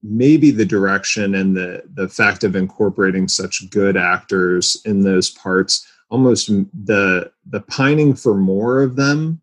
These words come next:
especially since the, so many characters die.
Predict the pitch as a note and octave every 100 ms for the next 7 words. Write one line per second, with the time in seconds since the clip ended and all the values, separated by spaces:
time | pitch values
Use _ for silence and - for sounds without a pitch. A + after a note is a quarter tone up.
0 | _ G#2 - G#2+ - G2 F#2 - F2+ F2
1 | - - _ - - - - - - C3
2 | D#3 C3 G2 A2 F2+ - - G2+ F#2 F2+
3 | F2+